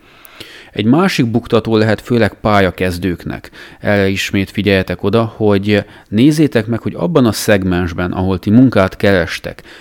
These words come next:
mennyi az átlagfizetés. Ne dőljetek be olyannak, hogy mit tudom én, ö, raktári segédmunkásnál az átlagfizetés ezer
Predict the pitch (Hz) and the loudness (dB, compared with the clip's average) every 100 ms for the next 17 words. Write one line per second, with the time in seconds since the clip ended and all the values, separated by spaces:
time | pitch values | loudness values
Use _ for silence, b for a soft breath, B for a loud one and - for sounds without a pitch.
0 | B 104 117 143 120 101 104 104 95 85 | B 2 4 6 4 4 4 2 -2 -4
1 | 104 92 87 82 78 - - B B B | -4 -2 -4 -8 -12 -16 -18 B B B
2 | B - 120 175 151 113 98 95 95 98 | B 0 2 4 4 4 2 0 -2 0
3 | 98 101 98 92 92 - - 101 95 92 | 2 2 2 0 -2 -6 -12 -4 -2 -2
4 | - 104 107 - - 95 95 92 95 80 | -6 -8 -8 -8 -8 -4 -2 0 -2 -6
5 | - 104 95 95 92 - B B B B | -6 -2 0 2 0 -4 B B B B
6 | _ - 117 123 - 98 98 - 107 104 | _ -2 2 2 2 0 0 0 0 0
7 | 95 101 92 95 90 - 90 87 95 95 | 2 2 2 0 -2 -4 -4 0 0 0
8 | 90 - 98 95 - 90 85 - - - | -4 -8 -6 -6 -4 -6 -6 -8 -10 -16
9 | _ _ _ _ 101 95 104 95 92 92 | _ _ _ _ 0 2 2 4 4 2
10 | 90 | 0